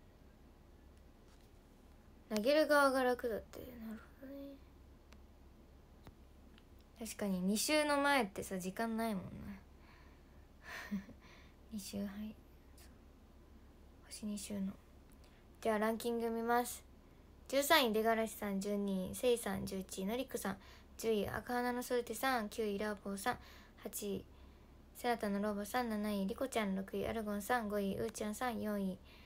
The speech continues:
コウジさん、三位、チャソ、二位、ガーリックジュニアさん、一位、ゆみりん。ありがとうございました。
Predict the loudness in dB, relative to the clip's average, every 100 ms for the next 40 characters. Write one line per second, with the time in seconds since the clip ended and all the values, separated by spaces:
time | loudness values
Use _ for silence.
0 | -20 -16 2 4 4 2 0 0 0 0
1 | 0 0 0 0 0 -4 -18 -18 -8 -4
2 | -2 -2 -2 -2 -2 -4 -4 -2 -2 0
3 | -2 -4 -8 -4 0 2 2 2 0 -4
4 | -12 -10 -8 -6 -6 -8 -14 -12 -12 -10
5 | -12 -8 -10 -10 -14 -12 -14 -16 -10 -2
6 | 0 0 0 0 0 0 -4 -4 -2 0
7 | 0 -2